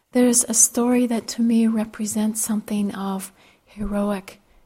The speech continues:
effort or energy. It's about a musician named Itzhak Perryman. He's a violinist and, uh, some years ago was playing in New York City.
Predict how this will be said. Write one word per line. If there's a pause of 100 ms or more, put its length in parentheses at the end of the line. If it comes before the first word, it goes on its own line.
(120)
effort
or
energy. (1040)
It's
about (340)
a
musician (560)
named (420)
Itzhak (160)
Perryman. (1040)
He's
a
violinist
and, (400)
uh,
some
years
ago
was
playing
in
New
York
City.